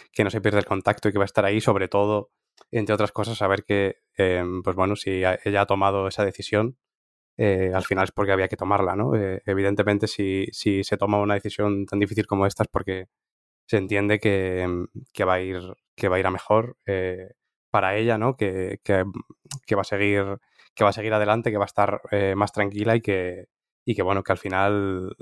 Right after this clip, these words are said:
eh, le servirá. Eh, pero bueno, por supuesto que eso, como decía Pep, se, se va a notar.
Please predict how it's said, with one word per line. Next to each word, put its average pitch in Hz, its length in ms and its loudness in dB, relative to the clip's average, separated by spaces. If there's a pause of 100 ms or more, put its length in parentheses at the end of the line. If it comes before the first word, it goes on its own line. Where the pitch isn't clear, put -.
(120)
eh, 98 420 2
le 101 100 2
servirá. 95 440 0 (760)
Eh, 101 240 0
pero 98 140 0
bueno, 101 180 2
por 95 100 -8
supuesto 98 360 -2
que 95 380 0
eso, - 200 -6
como 98 220 0
decía 95 240 0
Pep, 98 160 -10
se, 101 260 -6
se - 120 -4
va 101 80 4
a - 20 0
notar. 104 400 0